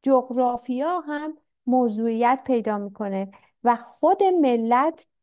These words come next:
ملت شدگیشون به نهاده قدرت که به مفهوم دولت هستش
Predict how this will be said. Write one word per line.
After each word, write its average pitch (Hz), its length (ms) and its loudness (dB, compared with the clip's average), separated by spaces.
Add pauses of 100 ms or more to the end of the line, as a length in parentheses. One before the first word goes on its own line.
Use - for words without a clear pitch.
(140)
ملت 240 540 0
شدگیشون 302 880 -2 (380)
به 269 140 4
نهاده 240 800 0 (240)
قدرت 220 540 -2
که 254 120 -2
به 233 200 0
مفهوم 233 680 -2
دولت 226 600 0
هستش 269 600 -4